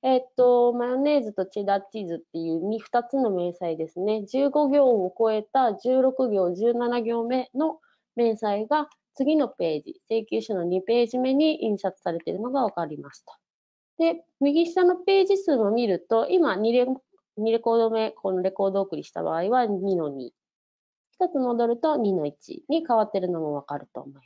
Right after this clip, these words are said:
ます。うんうん。ということで、まあ、入力した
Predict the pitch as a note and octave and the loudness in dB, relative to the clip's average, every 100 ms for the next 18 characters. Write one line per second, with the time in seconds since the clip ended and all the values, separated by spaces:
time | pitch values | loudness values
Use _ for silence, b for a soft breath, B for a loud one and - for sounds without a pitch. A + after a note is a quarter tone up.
0 | _ - - _ _ _ _ - _ _ | _ -20 -20 _ _ _ _ -20 _ _
1 | _ _ C#4 G3 - F3+ D3 _ _ _ | _ _ -8 -8 -10 -14 -14 _ _ _
2 | - D#4+ D#4+ D#4+ G3 F#3+ G#3+ G3+ A3+ B3 | -4 -4 -2 -4 -2 0 0 0 0 2
3 | F4+ F#4+ G4 G4 F#4+ G4 | 4 4 2 0 0 0